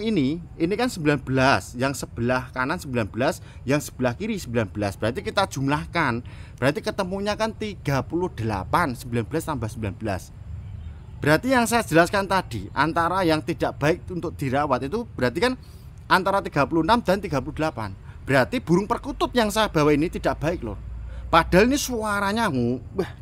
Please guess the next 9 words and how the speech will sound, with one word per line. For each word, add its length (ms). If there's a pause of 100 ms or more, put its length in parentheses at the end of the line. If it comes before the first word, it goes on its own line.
(100)
gini 240
loh 100 (140)
suaranya 480
ini. 240 (320)
Tapi 640 (160)
saya 320
tetap 320
saya 160
lepaskan. 560